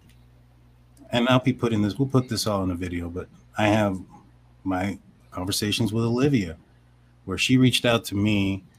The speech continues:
the day after we aired part one, where she was like, "Hey, I've talked with Steve Goncalves and their family. I've done an interview.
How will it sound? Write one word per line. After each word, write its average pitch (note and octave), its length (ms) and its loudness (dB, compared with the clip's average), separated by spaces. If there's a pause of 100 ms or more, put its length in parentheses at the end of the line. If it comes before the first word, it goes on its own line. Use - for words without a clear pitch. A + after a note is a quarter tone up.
(520)
the G2 80 -8
day A2 340 0
after F#2+ 800 -4 (220)
we G2+ 320 -4
aired F#2+ 380 -4
part G#2 200 -2
one, G#2+ 440 0 (400)
where F#2+ 120 -6
she - 180 -6
was F#2+ 180 -6
like, F#2+ 160 -8
"Hey, A2+ 200 -6
I've F2+ 240 -8 (120)
talked F#2+ 340 -6
with F#2+ 240 -6 (580)
Steve F#2+ 340 -4
Goncalves F#2+ 720 0
and F2 100 -2
their E2+ 100 -6
family. G2 440 -2
I've F2+ 100 -4
done F2+ 140 -4
an F2 120 -2
interview. F#2+ 540 -2